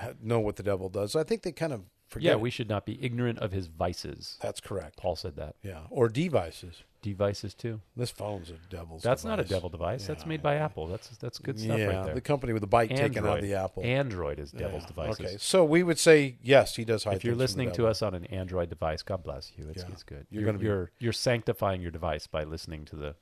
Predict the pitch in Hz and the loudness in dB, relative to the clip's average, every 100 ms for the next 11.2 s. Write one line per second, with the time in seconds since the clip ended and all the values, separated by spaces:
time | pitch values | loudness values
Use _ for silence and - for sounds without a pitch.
0 | - 82 - 76 78 - - - 85 - | -10 -8 -8 -10 -12 -14 -14 -14 -16 -18
1 | - - - - _ _ _ _ - _ | -20 -20 -20 -20 _ _ _ _ -20 _
2 | _ _ _ _ _ - - - _ _ | _ _ _ _ _ -20 -20 -20 _ _
3 | _ _ _ - - - - - - - | _ _ _ -12 -10 -10 -14 -16 -8 -2
4 | 160 - - - 208 - 175 202 170 147 | -2 -2 0 4 4 4 2 4 2 2
5 | 113 147 143 120 160 190 180 185 180 208 | 4 8 8 10 8 6 6 6 8 8
6 | 226 180 127 117 139 - - 147 139 131 | 10 10 8 6 4 4 8 8 8 2
7 | - 160 - 131 104 135 117 110 - _ | 8 8 8 2 4 6 6 6 0 _
8 | _ - - - 190 214 - 175 202 233 | _ -10 -8 -2 4 6 8 8 8 8
9 | 233 240 240 233 113 120 - - 98 - | 6 4 6 6 6 4 0 -6 -6 -8
10 | - - - 143 151 151 147 147 131 - | -6 0 2 6 8 6 4 0 -2 0
11 | 151 131 | 2 2